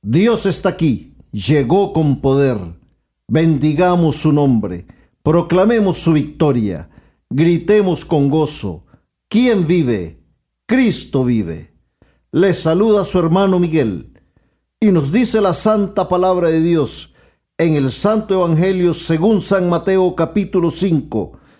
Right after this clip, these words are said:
versículo nueve: "Bienaventurados los que trabajan por la paz, porque ellos serán llamados hijos de Dios". Palabra de Dios, te alabamos, Señor.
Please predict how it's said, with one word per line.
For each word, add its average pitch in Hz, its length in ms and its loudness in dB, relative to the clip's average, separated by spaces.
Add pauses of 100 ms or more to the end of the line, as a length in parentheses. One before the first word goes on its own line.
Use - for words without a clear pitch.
(120)
versículo 170 840 0
nueve: 131 520 -2 (800)
"Bienaventurados 196 1400 2
los 175 240 -2
que 185 140 -2
trabajan 175 580 0
por 165 180 0
la 160 200 0
paz, - 500 -6 (680)
porque 135 440 0
ellos 196 240 2
serán 185 280 0
llamados 180 720 0
hijos 160 400 2
de 131 100 2
Dios". 120 540 -2 (680)
Palabra 151 480 0
de 131 140 0
Dios, 113 580 -4 (160)
te 156 140 0
alabamos, 160 580 2
Señor. 120 460 -2